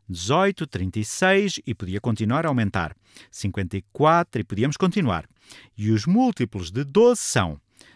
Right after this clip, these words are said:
doze, vinte e quatro, trinta e seis. E percebemos logo que não temos de avançar mais. Já encontramos um múltiplo de ambos. E é o menor múltiplo de ambos.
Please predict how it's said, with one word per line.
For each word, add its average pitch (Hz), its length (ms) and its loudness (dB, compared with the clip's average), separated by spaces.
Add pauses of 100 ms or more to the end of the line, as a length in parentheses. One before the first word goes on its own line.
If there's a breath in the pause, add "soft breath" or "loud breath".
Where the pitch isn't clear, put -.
(140)
doze, 165 680 2
vinte 101 340 -4
e 101 60 -4
quatro, 156 640 -2
trinta 98 360 -6
e 131 60 -4
seis. 190 560 -2 (340 soft breath)
E 208 80 4
percebemos 117 440 -2
logo 131 240 2
que 147 60 -6
não 123 100 0
temos 123 240 0
de 123 40 -2
avançar 110 400 0
mais. 92 340 -2 (260 loud breath)
Já 127 160 4
encontramos 120 680 2
um 160 120 4
múltiplo 208 680 4
de 123 140 2
ambos. 101 380 2 (340 loud breath)
E 143 160 4
é 143 340 4
o 127 80 -2
menor 120 600 4
múltiplo 127 500 0
de 151 120 2
ambos. 104 340 2